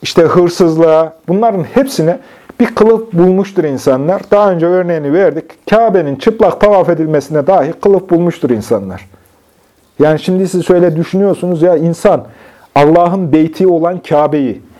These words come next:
ibadet amacıyla tavaf edecek, hangi mantıkla, hangi akılla, hizmetle çırılçıplak tavaf eder? Biz mantığımıza sığdıramıyoruz.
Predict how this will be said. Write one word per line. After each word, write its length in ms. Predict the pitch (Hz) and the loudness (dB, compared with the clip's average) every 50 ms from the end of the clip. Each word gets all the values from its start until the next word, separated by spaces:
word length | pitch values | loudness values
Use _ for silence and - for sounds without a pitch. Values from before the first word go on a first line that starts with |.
| - _ - | -10 _ 0
ibadet 480 | 160 156 147 180 175 180 202 208 214 | 2 4 4 4 4 4 2 2 2
amacıyla 640 | 208 180 170 165 151 135 139 139 131 123 120 107 - - | 0 0 0 0 -2 -2 -2 -2 -2 -2 -2 -4 -4 -4
tavaf 340 | - 170 180 214 240 226 233 | 0 2 2 2 2 2 2
edecek, 400 | 220 220 208 202 220 262 262 262 - _ _ _ _ _ _ | 2 2 0 0 -2 -6 -8 -10 -14 _ _ _ _ _ _
hangi 400 | - - 254 302 320 311 277 277 | -2 0 0 2 2 2 2 2
mantıkla, 520 | 254 233 214 196 170 - - 180 170 147 | 2 2 0 -2 -2 -4 -2 0 0 0
hangi 380 | - - 226 311 330 302 277 240 | 0 0 0 0 2 2 2 2
akılla, 440 | 233 226 - - 226 226 220 220 202 | 2 0 0 -2 -2 0 0 0 0
hizmetle 680 | 196 196 180 208 233 254 247 247 202 170 131 - - - _ _ _ _ _ _ _ _ | -2 -2 0 0 0 0 0 0 0 0 0 0 -2 -10 _ _ _ _ _ _ _ _
çırılçıplak 720 | - - 240 254 254 226 - - 202 - - 214 202 208 | -4 0 2 4 4 2 2 0 -2 0 0 0 0 2
tavaf 320 | 208 196 175 151 131 110 143 | 2 2 2 2 2 0 -2
eder? 380 | 139 113 123 110 95 - - - _ _ _ _ _ _ _ _ _ _ _ _ _ - - - | -2 -2 -2 -4 -6 -8 -16 -20 _ _ _ _ _ _ _ _ _ _ _ _ _ -6 0 0
Biz 120 | 247 226 | 2 2
mantığımıza 560 | 233 233 226 208 180 - 180 165 170 262 240 | 4 2 2 0 -2 -2 -4 -2 0 0 -2
sığdıramıyoruz. 880 | - - 196 180 170 175 165 151 139 131 120 113 101 98 - - - - | 0 0 0 0 2 2 2 2 0 -2 -2 -4 -4 -6 -8 -14 -20 -20